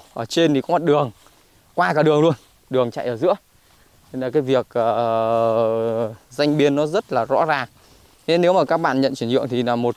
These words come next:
trăm một ha. Còn nếu mà các bạn nu-, lấy luôn cả cái cây mì này nữa thì là một trăm năm mươi triệu một ha.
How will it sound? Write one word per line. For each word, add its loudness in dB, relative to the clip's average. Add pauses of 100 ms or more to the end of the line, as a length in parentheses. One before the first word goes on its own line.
(280)
trăm -2
một 0
ha. 0 (560)
Còn -4
nếu 4
mà 2
các 0
bạn 0 (240)
nu-, 0
lấy 2
luôn 4
cả 0
cái -8
cây 2
mì 2 (440)
này 0
nữa 4
thì 0
là 0
một -2
trăm -2 (640)
năm 0
mươi 4 (880)
triệu 2 (540)
một 0
ha. 0